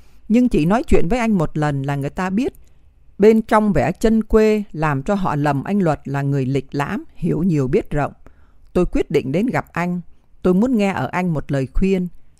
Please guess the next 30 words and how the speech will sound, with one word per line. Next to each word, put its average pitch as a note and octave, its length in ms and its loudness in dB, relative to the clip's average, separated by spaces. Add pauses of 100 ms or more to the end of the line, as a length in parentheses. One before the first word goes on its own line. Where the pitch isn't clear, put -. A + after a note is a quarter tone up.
(100)
Anh F#3 180 -2
dặn C#3 240 0
tôi F3+ 240 2
coi F#3 240 -2
chừng C#3 360 -2
bị C#3 120 -6
mật - 240 -4
thám F#3 260 -6
theo. F3+ 340 -2 (400)
Cắt - 180 -2
đuôi F3+ 280 2
là C3+ 140 -4
việc C3 340 -4
chẳng B2+ 220 -4
khó A3 280 -2
gì D3 260 0
đối E3 180 0
với A#3+ 120 4
người D3+ 280 0
trong E3+ 200 0
một B2+ 160 -4
gia E3 200 -4
đình C#3 280 -2 (320)
có F#3+ 100 0
nhiều D#3 260 2
năm D#3+ 240 -4
hoạt E3 240 -4
động C3+ 240 -4
bí G3 140 0
mật. D3+ 220 0